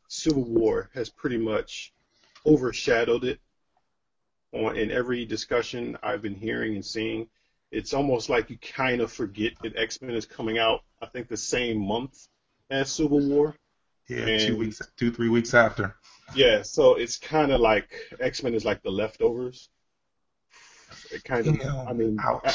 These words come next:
Speaker 1: I, and I, don't get me wrong, I'm, I'm, I'm excited for this movie, especially when you're, we're thinking about the Four Horsemen of Apocalypse,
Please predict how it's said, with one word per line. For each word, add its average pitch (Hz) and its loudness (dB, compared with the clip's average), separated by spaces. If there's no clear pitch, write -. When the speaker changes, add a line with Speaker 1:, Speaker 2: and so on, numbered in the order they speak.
Speaker 1:
I, 170 2
and 202 8
I, 202 6
don't 240 8
get 269 6
me 202 12
wrong, 165 8
I'm, 151 2
I'm, 175 0
I'm 185 0
excited 185 2
for 160 2
this 135 2
movie, 120 2
especially 190 2
when 156 6
you're, 135 2
we're 123 -8
thinking 131 -4
about 110 0
the 110 -8
Four 151 4
Horsemen 123 -4
of 95 -4
Apocalypse, 123 -2